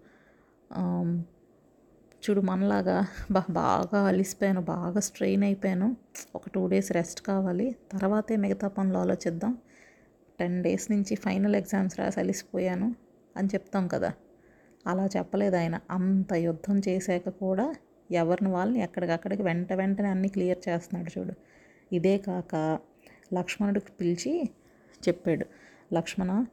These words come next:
విభీషణుడు పరమభక్తుడు, మనకి యుద్ధంలో చాలా హెల్ప్ చేసిన వాడు. అలాంటి మంచి వాడిని ఇప్పుడు లంకా నగరానికి పట్టాభిషిక్తుణ్ణి చెయ్యి. ఆ రావణ-, ఆ రావణాసురుడు తమ్ముడు,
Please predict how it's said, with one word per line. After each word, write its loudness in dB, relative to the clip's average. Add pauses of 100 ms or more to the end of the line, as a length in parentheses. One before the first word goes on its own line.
(280)
విభీషణుడు 2 (800)
పరమభక్తుడు, 0 (280)
మనకి -2
యుద్ధంలో 0 (120)
చాలా 2
హెల్ప్ 0
చేసిన 0
వాడు. 2 (920)
అలాంటి 2
మంచి 2
వాడిని 2
ఇప్పుడు 0
లంకా 0
నగరానికి 0
పట్టాభిషిక్తుణ్ణి -2
చెయ్యి. -2 (1200)
ఆ 4
రావణ-, 2
ఆ 0
రావణాసురుడు 2
తమ్ముడు, 0